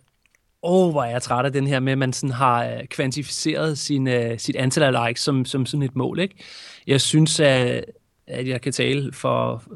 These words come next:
for, for meget af min, min branche, så nu er vi sgu modne nok til at forklare folket derude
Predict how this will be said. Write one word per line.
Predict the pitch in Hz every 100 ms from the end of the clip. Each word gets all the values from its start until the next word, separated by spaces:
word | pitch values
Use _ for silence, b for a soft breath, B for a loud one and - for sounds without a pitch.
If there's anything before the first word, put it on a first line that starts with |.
| - _ _
for, | - 120
for | - 127
meget | 120 139
af |
min, | 143 135 127
min | 127 123
branche, | 117 123 135
så | 131
nu | 139
er |
vi | 139
sgu | 139 -
modne | 143 147 147
nok | 139 120 -
til | 143
at | 120
forklare | - 127 131 120 135
folket | - 135 127 127
derude | 123 131 139